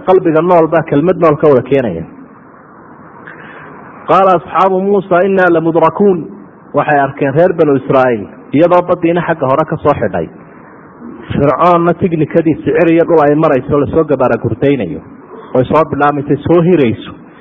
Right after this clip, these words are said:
Markaasay yidhaahdeen, "Innaa lamudrakuun. Wallaahi waa layna hayaa. Muuse xalay soo qaxnaye, laakiin laynagu waa bariisay."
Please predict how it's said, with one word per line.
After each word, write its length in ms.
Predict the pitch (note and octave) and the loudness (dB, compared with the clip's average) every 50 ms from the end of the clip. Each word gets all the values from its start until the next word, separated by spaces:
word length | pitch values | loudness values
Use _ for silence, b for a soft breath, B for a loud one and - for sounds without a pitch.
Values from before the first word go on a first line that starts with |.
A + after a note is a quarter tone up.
| B B B B B | B B B B B
Markaasay 460 | - A#2 - - B2+ B2 - - D3+ | -10 -8 -4 -2 -4 -2 0 2 2
yidhaahdeen, 320 | C#3+ C3 B2 B2 B2 C3 F3 | 2 4 2 2 2 0 0
"Innaa 220 | D#3 D3 C3+ B2+ | 2 2 2 2
lamudrakuun. 600 | A#2+ A#2 A#2+ A#2+ A2+ A#2 A2 G#2+ - - B2+ A#2 | 2 0 0 -2 0 0 -2 -2 -2 -2 -4 -2
Wallaahi 300 | - - C#3+ D3 D3 C#3+ | 0 2 2 2 2 2
waa 160 | C#3+ C3+ C3 B2 | 2 2 2 2
layna 180 | A2+ A2 G#2 | 0 -2 -4
hayaa. 320 | F#2+ G#2 G2+ F#2+ F2+ - - - - - - - - - - - - - - - - | -4 -4 -4 -4 -4 -6 -10 -16 -20 -20 -20 -20 -20 -20 -20 -20 -20 -20 -20 -10 -4
Muuse 280 | - D#3 D#3 D#3+ F#3 | -2 -2 0 2 0
xalay 300 | D#3+ B2+ - F3 E3+ D3+ - | 0 0 0 0 0 0 0
soo 160 | - E3+ F3+ | -2 -2 0
qaxnaye, 500 | F3 G3 E3 - D3+ C#3 C3 A#2+ A2+ G#2 - - - - - - - - | 0 -2 -4 -2 -4 -2 -2 0 -2 -2 -4 -10 -18 -20 -20 -20 -10 -4
laakiin 280 | - - - - D3+ | -4 -4 -2 0 0
laynagu 260 | C#3+ C#3 C3+ D3 F3+ G#3 | 0 2 2 2 4 4
waa 140 | F#3 E3+ | 4 2
bariisay." 400 | D#3 C#3+ B2 B2+ B2 - - - | 0 -2 -4 -6 -6 -8 -10 -12